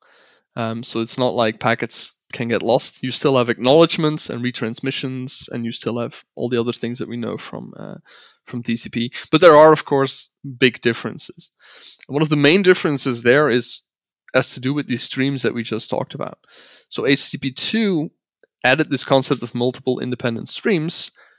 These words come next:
but it then still had to map it onto a single stream in T C P. And that led to all kinds of inefficiencies. This is what is called the head of line blocking problem, which we don't really have to go into today probably, but a lot of inefficiencies there.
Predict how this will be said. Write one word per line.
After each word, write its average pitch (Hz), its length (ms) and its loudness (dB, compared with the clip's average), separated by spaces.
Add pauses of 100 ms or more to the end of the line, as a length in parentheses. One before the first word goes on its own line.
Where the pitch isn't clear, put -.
(420)
but 139 100 -2
it 131 100 -2
then 151 180 6
still 156 240 4
had 135 160 6
to 135 80 0
map 123 280 4
it 127 120 2
onto 127 320 0
a 113 60 0
single 240 540 4
stream 117 360 -2
in 117 60 -6
T 117 160 -6
C - 160 -8
P. - 320 -10 (600)
And 131 100 0
that 143 140 6
led 135 220 6
to 151 120 -4
all 131 200 0
kinds 117 320 -2
of 120 120 -8
inefficiencies. 147 880 -2
This - 220 -4
is - 160 -6
what 117 120 -4
is 110 100 -8
called 110 260 -4
the - 100 -10
head 117 180 -2
of - 120 -8
line 117 220 2
blocking 131 400 -2
problem, 127 520 0 (600)
which - 200 -10
we 120 60 -2
don't 120 300 0
really 127 160 0
have 113 160 2
to 127 100 -2
go 117 160 4
into 120 240 -2
today 135 280 2
probably, 147 420 2
but 117 160 0 (600)
a - 40 -2
lot 226 160 8
of 175 120 2
inefficiencies 151 760 4
there. 120 300 4